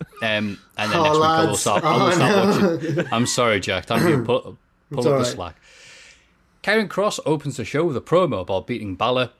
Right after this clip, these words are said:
Speaker 2: and become the new N X T champion. Wow, what was that like, Jack?
Speaker 3: It was good. He talked about, uh, the emotions that Balor tried to suppress in that match 'cause Balor was all cold and emotionless. Karrion Kross was fighting with anger, but Karrion Kross won. Karrion Kross has said, "If you harness that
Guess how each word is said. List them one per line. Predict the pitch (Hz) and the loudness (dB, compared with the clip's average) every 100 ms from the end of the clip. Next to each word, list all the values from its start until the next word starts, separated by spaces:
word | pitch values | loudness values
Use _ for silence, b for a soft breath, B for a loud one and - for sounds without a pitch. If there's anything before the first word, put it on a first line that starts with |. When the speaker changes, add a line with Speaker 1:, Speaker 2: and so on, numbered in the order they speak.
| _ - | _ -14
Speaker 2:
and | |
become | 104 98 117 | -12 -6 -6
the | 107 | -4
new | 92 101 110 | -6 -6 -6
N | 107 | -6
X | 110 - | -6 -8
T | 113 | -12
champion. | - 113 101 - 80 | -10 -10 -12 -12 -10
Wow, | 101 170 | -2 0
what | 131 180 | 0 0
was | 156 | 0
that | 190 | -2
like, | 113 101 | -4 -4
Jack? | 151 147 - b b b | -4 -4 -6 b b b
Speaker 3:
It | 175 | -4
was | 180 | 2
good. | 320 359 | 2 4
He | 220 | 2
talked | - 269 262 | 2 2 2
about, | 226 220 214 | 2 2 4
uh, | 185 180 | 4 4
the | 175 | 4
emotions | 165 165 180 180 185 185 | 6 6 4 2 -2 0
that | 156 131 | -2 -2
Balor | 147 147 143 139 - B | 0 2 2 0 -4 B
tried | - 151 143 | -2 0 0
to | |
suppress | 143 - - 156 160 | -4 -6 -2 -2 0
in | 180 | -2
that | 170 165 | -2 -2
match | 175 185 | -4 -4
'cause | 135 | -10
Balor | - 131 147 | -4 -4 -2
was | 135 135 | -2 0
all | 147 | 0
cold | 143 151 147 147 139 | 0 -2 0 0 -2
and | 143 | -2
emotionless. | 143 143 139 - 139 131 - B B | 0 0 0 -6 -8 -8 -12 B B
Karrion | - 160 151 | 0 0 0
Kross | 160 151 | -2 -4
was | 131 | -6
fighting | - 160 147 131 | -6 -2 0 0
with | |
anger, | 135 170 175 131 117 - | 0 2 2 0 -2 -10
but | 131 | -8
Karrion | 151 156 151 | -2 -2 -2
Kross | 170 165 | -6 -10
won. | 147 175 240 190 b b b | -6 -4 -2 -6 b b b
Karrion | 156 147 147 | -2 -2 0
Kross | 143 | -4
has | 139 | -4
said, | 147 135 | -2 -2
"If | 131 | -4
you | 127 | -8
harness | - 165 165 160 147 | -2 0 2 2 0
that | - 151 143 - | -2 0 0 -4